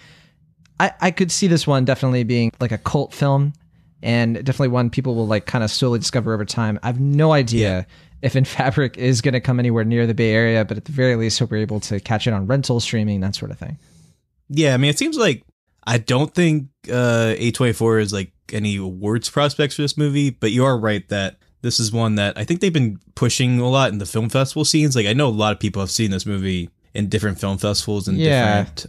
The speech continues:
Speaker 2: uh, uh, different areas like that. So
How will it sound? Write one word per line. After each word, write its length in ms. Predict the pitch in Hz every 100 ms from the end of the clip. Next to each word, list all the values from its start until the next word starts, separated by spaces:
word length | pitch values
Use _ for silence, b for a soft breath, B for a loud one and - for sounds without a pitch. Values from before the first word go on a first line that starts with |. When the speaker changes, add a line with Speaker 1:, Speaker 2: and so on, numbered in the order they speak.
| -
Speaker 2:
uh, 300 | 98 90 87 - b b b b b b
uh, 280 | 120 123 113
different 460 | 110 123 120 104 - _ 120
areas 340 | 113 107 101
like 160 | 104 92
that. 340 | 104 98 -
So 520 | - 113 101 98 92